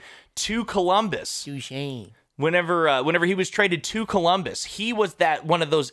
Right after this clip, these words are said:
Speaker 1: integral pieces that they needed. You know, they had, they already had the bread man and they already had Bobrovsky.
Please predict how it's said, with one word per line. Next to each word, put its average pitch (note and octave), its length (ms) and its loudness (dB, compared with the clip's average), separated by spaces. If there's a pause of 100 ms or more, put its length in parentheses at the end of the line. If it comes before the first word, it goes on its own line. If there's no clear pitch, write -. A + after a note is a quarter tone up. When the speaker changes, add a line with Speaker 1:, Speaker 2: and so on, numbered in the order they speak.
Speaker 1:
integral E3 480 0
pieces D3 640 -4
that B2+ 180 -2
they C#3+ 160 2
needed. C#3+ 460 0
You B2 80 2
know, C3+ 140 2
they C#3+ 160 2
had, D#3+ 220 2
they E3+ 120 6
already F#3 200 4
had F3+ 220 2
the E3 80 -4
bread F3+ 260 2
man E3+ 300 2
and D3+ 80 -2
they D3 100 4
already E3 280 4
had E3+ 180 2
Bobrovsky. D#3+ 640 0